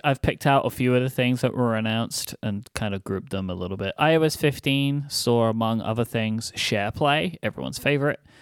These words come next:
Some updates to FaceTime, which included, like, the audio and video stuff you could do and links for FaceTime calls. Focus modes, live text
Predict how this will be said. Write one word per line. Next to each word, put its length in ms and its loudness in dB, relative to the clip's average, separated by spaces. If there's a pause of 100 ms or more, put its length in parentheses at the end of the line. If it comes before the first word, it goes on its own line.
(300)
Some 260 2
updates 480 2
to 80 -8
FaceTime, 840 0 (180)
which 200 -6
included, 640 0
like, 180 -4 (100)
the 220 -2
audio 560 4
and 160 0
video 380 0
stuff 320 -4
you 60 -2
could 100 -2
do 320 4
and 260 -4
links 480 -4
for 140 0
FaceTime 540 0
calls. 460 0 (600)
Focus 420 4
modes, 640 2 (340)
live 380 2
text 640 -2